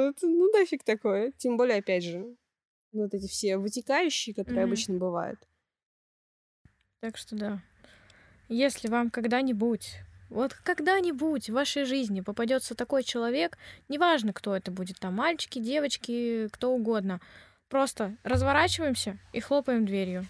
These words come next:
Speaker 2: Всегда выбираем себя.
Speaker 1: Это да. Но, знаешь,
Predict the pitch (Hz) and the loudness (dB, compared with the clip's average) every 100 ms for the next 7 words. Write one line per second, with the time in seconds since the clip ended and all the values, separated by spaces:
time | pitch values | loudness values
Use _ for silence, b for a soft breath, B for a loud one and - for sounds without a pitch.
0 | - - - 233 254 302 _ 220 196 202 | -14 -10 -6 2 2 0 _ -4 0 0
1 | 233 233 - - 214 185 170 175 _ _ | 0 0 -4 -6 -4 -4 -6 -10 _ _
2 | _ _ - 254 240 208 196 170 - _ | _ _ 2 4 6 6 6 4 -4 _
3 | _ - 233 262 226 180 190 202 208 277 | _ 4 8 10 8 6 4 4 6 6
4 | 359 - - | 4 2 -4